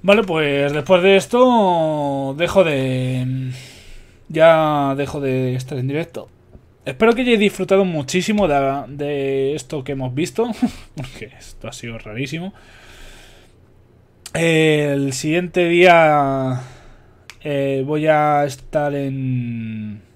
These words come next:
en directo, pero para con-, voy a intentar conseguir los, los Cuba Leads, a ver qué tal.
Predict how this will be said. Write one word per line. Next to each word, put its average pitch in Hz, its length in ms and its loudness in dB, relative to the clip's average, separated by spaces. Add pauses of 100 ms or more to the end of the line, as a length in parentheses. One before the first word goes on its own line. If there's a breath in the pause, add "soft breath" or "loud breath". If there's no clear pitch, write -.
(220)
en 127 220 -6
directo, 147 420 -2
pero 151 340 0
para 127 260 -4
con-, 139 300 -10
voy 151 200 -8
a - 20 -6
intentar 170 320 -4
conseguir 147 400 -4
los, 127 460 -4
los 123 1000 -8
Cuba 147 300 -2
Leads, 196 400 -4 (720 loud breath)
a 135 80 -4
ver 147 200 0
qué 131 140 -2
tal. 190 320 2